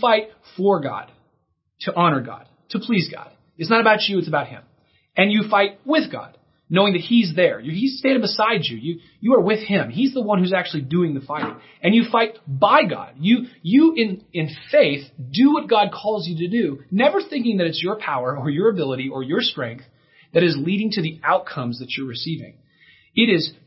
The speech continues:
for God, by God, and through God that we do these things. Like our Father with us. It's like he's behind us, this big, tough, big dad. And there's this little six-year-old, and he's, he's going up against a bully,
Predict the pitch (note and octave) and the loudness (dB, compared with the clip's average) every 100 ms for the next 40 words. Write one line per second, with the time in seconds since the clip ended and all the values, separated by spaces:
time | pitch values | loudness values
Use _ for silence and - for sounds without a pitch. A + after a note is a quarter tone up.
0 | - A3+ C4+ F3+ C3+ C3+ A#2+ F3+ A3+ D#3 | -2 2 2 2 -2 -2 -2 0 0 -2
1 | C#3 C3+ C3 A#2 E3 A3+ D#3+ B2 A#2+ C3+ | -4 -6 -10 -10 -4 -2 -4 -8 -10 -8
2 | C#3 C#3 G3 E3+ A#2+ - A2 G2 - - | -8 -4 -2 -2 -6 -10 -18 -20 -20 -20
3 | - _ _ _ _ - E3+ F3+ - G3 | -20 _ _ _ _ -2 0 0 2 6
4 | G#3 D3 D3+ F3+ A#2 - D#3 G3 E3+ F3 | 6 4 -2 -2 -6 -12 -6 -2 -2 -2
5 | C3+ - - A3+ D#3+ A2+ - C#3 - A3 | -4 -2 0 2 0 -6 -14 -16 -12 -4
6 | G3+ - G3+ F3 - G3+ D#3+ F3 F3+ C3 | -4 -2 -2 -2 0 0 0 0 0 -2
7 | A#2+ - _ D3+ E3+ D#3 E3 G3 G3+ - | -8 -20 _ -2 0 0 0 2 2 -2
8 | A#3 F#3 D#3 B2 A#2+ - _ D#3+ E3+ E3 | -6 -4 -4 -4 -4 -14 _ -2 0 -2
9 | E3 F3 G3 A3+ G#3+ F3+ F#3 E3 B2 G#3+ | -4 -4 0 2 2 0 -6 -6 -2 0
10 | G3 B2+ | 0 -2